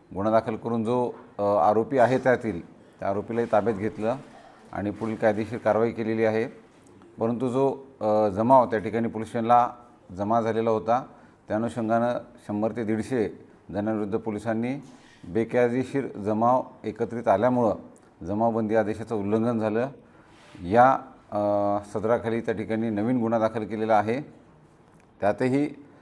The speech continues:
एकूण आत्तापर्यंत पस्तीस आरोपींची नावं आम्हाला निष्पन्न झाली आहेत आणि साधारणतः तेरा आरोपी आम्ही, अ, ताब्यात घेतलेले आहेत. माझं सर्व नागरिकांना आपल्या माध्यमातून आव्हान असेल की आपण कुठेही अफवांना बळी पडू नकात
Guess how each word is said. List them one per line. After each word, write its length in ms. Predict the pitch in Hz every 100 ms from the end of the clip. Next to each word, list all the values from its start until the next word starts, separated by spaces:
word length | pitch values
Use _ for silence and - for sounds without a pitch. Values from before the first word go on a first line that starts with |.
| -
एकूण 200 | 92 95
आत्तापर्यंत 480 | 113 104 117 117 120
पस्तीस 520 | 117 104 - 123 - - - -
आरोपींची 540 | 98 98 107 104 104 107
नावं 300 | 98 98 107
आम्हाला 220 | 107 104
निष्पन्न 400 | 104 - 110 107
झाली 180 | 98 98
आहेत 180 | 113 - - - - _ -
आणि 200 | 95 98
साधारणतः 400 | 95 98 101 110
तेरा 360 | - 107 110 110
आरोपी 240 | 104 107
आम्ही, 260 | 104 110 107 - - -
अ, 140 | 90 92
ताब्यात 240 | 95 92 104
घेतलेले 400 | 92 95 104 104
आहेत. 280 | 98 110 131 - - - - _ -
माझं 240 | 95 107
सर्व 320 | 117 - 123 143
नागरिकांना 520 | 131 120 123 123 120
आपल्या 220 | 113 117
माध्यमातून 680 | 113 107 110 113 120 117 117 - - - _ -
आव्हान 340 | 98 104 113
असेल 240 | 110 113
की 120 | 98 110
आपण 200 | 98 110
कुठेही 380 | 101 117 123 127 - - - -
अफवांना 440 | - 98 113 123 117
बळी 220 | 110 113
पडू 260 | 113 110
नकात 320 | 110 117 131